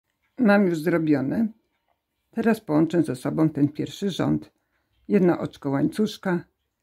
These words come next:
Raz nawijam na szydełko. Wkuwam się w czwarte oczko tutaj tego słupka łańcuszkowego.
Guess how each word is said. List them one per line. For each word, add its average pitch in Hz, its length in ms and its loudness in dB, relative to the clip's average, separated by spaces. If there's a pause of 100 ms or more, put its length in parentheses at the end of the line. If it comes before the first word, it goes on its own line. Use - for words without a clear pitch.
(1160)
Raz 202 220 4
nawijam 156 480 6
na 139 100 4
szydełko. 160 760 -6 (460)
Wkuwam 190 340 2
się 156 160 -6
w - 80 -8
czwarte - 460 -6
oczko 175 360 -6
tutaj 160 440 -6
tego 160 360 -2 (840)
słupka - 420 -2
łańcuszkowego. 147 1000 0